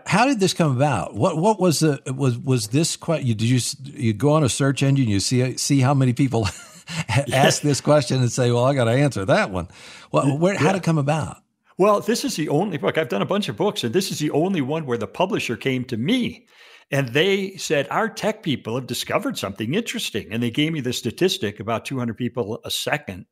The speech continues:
Speaker 2: uh, asking this question. And I thought, "Oh my goodness, if there's that much curiosity, um, and, and that, that many people who are seeking answers, um, golly,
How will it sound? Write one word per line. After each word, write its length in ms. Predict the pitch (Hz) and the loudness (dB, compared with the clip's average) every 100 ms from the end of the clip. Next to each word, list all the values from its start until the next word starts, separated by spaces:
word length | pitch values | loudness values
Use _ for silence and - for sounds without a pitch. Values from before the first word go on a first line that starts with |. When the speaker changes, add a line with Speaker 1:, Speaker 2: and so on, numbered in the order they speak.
| _ 120 | _ -10
Speaker 2:
uh, 220 | 104 110 - | -10 -10 -6
asking 340 | 120 - 117 | -6 -4 -6
this 180 | 101 - | -4 -4
question. 500 | - 180 202 107 82 _ - - - - _ - | -2 -4 -2 -8 -8 _ -20 -20 -20 -20 _ -2
And 160 | 151 | 2
I 100 | 147 | 2
thought, 260 | 147 151 240 | 0 -2 2
"Oh 100 | 247 | 2
my 160 | 135 | 2
goodness, 380 | 104 254 240 - | 0 -4 -2 -4
if 140 | 123 - | -6 -6
there's 220 | 110 - | -8 -4
that 260 | 190 226 208 | -4 -2 -2
much 360 | 135 117 - | -4 -4 -8
curiosity, 960 | - 135 107 117 208 - 165 117 82 - _ _ - | -2 -2 0 0 0 -2 -4 -6 -12 -18 _ _ -4
um, 580 | 123 113 110 107 104 120 - | -2 0 -2 -4 -6 -10 -8
and, 160 | 131 - | -8 -4
and 200 | 123 120 | -4 0
that, 220 | 180 160 | -2 -2
that 180 | 160 190 | -4 -2
many 160 | 139 | -4
people 420 | - - 220 214 120 | -4 -4 -4 -2 -2
who 100 | 113 | -2
are 60 | |
seeking 420 | - 147 - 110 98 | -4 -6 -6 -8 -4
answers, 640 | 123 208 - 104 95 - _ _ _ 117 | -2 -2 -6 -8 -10 -12 _ _ _ -8
um, 460 | 110 107 107 110 _ | -6 -6 -8 -12 _
golly, 400 | 131 202 202 95 | -4 -2 -2 -6